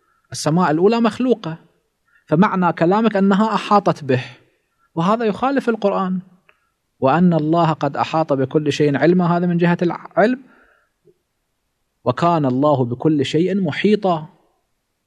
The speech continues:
هو الذي يحيط لا أنه يحاط. زين، هذا يخالف القرآن كما أنه يخالف العقل.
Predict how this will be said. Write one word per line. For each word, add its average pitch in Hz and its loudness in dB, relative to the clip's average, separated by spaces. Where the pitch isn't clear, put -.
هو 147 6
الذي 208 4
يحيط 185 2
لا 175 2
أنه 214 4
يحاط. - 0
زين، 123 0
هذا 160 2
يخالف 170 2
القرآن 202 -2
كما 214 0
أنه 208 2
يخالف 220 0
العقل. 127 -4